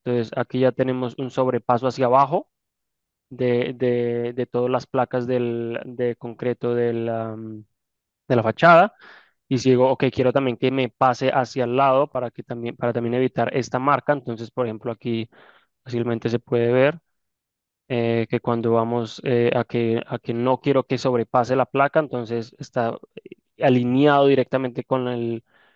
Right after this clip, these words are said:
con el marco, eh, que soporta toda la fachada. Pero si le digo, "Ok, quiero que vaya hacia la izquierda", entonces se me, eh, esta, este break, esta, em, sí, este, este corte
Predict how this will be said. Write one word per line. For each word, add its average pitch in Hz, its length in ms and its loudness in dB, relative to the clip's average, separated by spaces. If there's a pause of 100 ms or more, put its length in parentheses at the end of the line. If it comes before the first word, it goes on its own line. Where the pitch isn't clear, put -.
(200)
con 123 180 -6
el 120 80 -2
marco, 123 840 2
eh, 120 260 -6
que 127 80 -12
soporta 123 320 -4
toda 127 160 2
la 127 80 0
fachada. 175 500 2 (380)
Pero 139 220 2
si 135 120 -2
le 127 80 4
digo, 123 220 2
"Ok, 131 140 -6 (100)
quiero 120 200 -4
que - 100 -4
vaya 117 220 0
hacia 123 240 -2
la 120 120 2
izquierda", 156 680 0 (400)
entonces 120 280 -8
se 131 100 -2
me, 120 440 -6 (120)
eh, 120 440 -2
esta, 123 440 0
este 123 540 -4 (200)
break, 135 440 2
esta, 120 480 0 (320)
em, 113 800 -6 (1120)
sí, 139 120 4
este, 131 300 2
este 123 600 4
corte 156 500 4